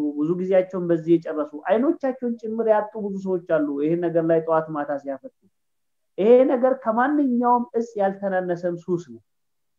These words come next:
ስለዚህ በዚህ ሙሲባ የተመታ ሰው አላህ ከዚህ ሙሲባ እንዲያወጣው አላህ መጠየቅ መቻሉ ትልቅ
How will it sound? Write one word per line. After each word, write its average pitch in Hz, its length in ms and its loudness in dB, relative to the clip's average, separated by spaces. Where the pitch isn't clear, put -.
ስለዚህ 226 280 -2
በዚህ 233 320 2
ሙሲባ 214 420 -4
የተመታ 196 480 -2
ሰው 262 200 -4
አላህ 208 280 2
ከዚህ 202 320 -4
ሙሲባ 190 460 -4
እንዲያወጣው 185 600 4
አላህ 180 320 0
መጠየቅ 175 480 -4
መቻሉ 175 360 -6
ትልቅ 214 320 -10